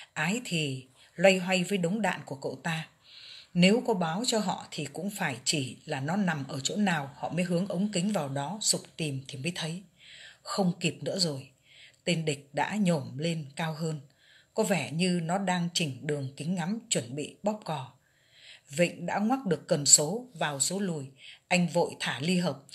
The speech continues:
rồi vừa giật cần lái bên phải, vừa nhấn nút cò trên đầu cần lái. Chiếc xe dê đuôi sang phải,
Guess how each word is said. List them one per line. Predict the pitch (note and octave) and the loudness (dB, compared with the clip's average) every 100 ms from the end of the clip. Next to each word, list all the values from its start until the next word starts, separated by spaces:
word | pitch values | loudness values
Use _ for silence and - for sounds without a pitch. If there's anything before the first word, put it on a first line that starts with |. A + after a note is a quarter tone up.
| - - | -20 2
rồi | D#3+ F3 D3+ | 8 8 6
vừa | C#3 C3 E3 D3 | 2 2 2 2
giật | C3 D#3 - - | 2 0 -2 -6
cần | D#3+ C#3+ | -4 -2
lái | D3 D#3+ | -2 -2
bên | F3 F#3+ | 2 0
phải, | F3+ D#3 B2+ - | 0 -2 -4 -6
vừa | C#3+ D#3+ C#3 | 0 2 2
nhấn | D3 E3 A#3+ | 0 0 0
nút | A#3+ B3+ | -2 -2
cò | E3+ C#3+ A#2+ - | -2 -2 -4 0
trên | F#3 E3+ | 2 2
đầu | D#3 C#3+ C3 | 2 0 -2
cần | C#3 | -6
lái. | C3 C3 D#3 G#3 _ _ _ _ _ - - _ | -6 -6 -8 -12 _ _ _ _ _ -20 -20 _
Chiếc | - A#3 | -2 0
xe | - F3 D#3 D3+ | 4 4 2 2
dê | F#3+ F#3 | 4 6
đuôi | F3 F3+ | 6 6
sang | F3 F3 F3 | 4 4 0
phải, | E3+ B2+ | -2 -4